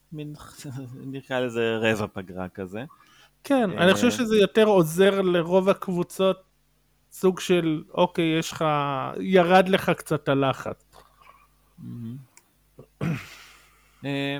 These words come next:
Speaker 1: אני מסכים שיותר מלהפריע, זה מרגיש שזה יכול באמת קצת לעזור, טיפה לארגן, טיפה לעזור לקבוצות, אה, להתגבש עוד טיפ-, עוד רגע.
Speaker 2: כן.
Speaker 1: אה,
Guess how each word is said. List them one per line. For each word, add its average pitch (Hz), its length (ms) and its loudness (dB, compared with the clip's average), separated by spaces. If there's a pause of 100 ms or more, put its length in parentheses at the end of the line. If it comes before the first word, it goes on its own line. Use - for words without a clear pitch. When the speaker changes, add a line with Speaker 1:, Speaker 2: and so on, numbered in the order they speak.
(160)
Speaker 1:
אני 151 140 -8
מסכים 151 460 -6
שיותר 170 1500 -4
מלהפריע, 156 1600 0
זה 139 280 -4 (120)
מרגיש 135 480 -6
שזה 147 100 -4
יכול 139 280 0
באמת 131 240 -4
קצת - 260 -12
לעזור, 131 480 0
טיפה 123 260 -6
לארגן, 123 800 -2 (140)
טיפה 120 240 -10
לעזור 117 320 -4
לקבוצות, 113 640 -8
אה, 120 140 -2
להתגבש 110 680 -4
עוד 151 100 -8
טיפ-, - 320 -14
עוד 143 200 -10
רגע. 156 480 -6 (160)
Speaker 2:
כן. 135 280 -8 (160)
Speaker 1:
אה, 113 260 -8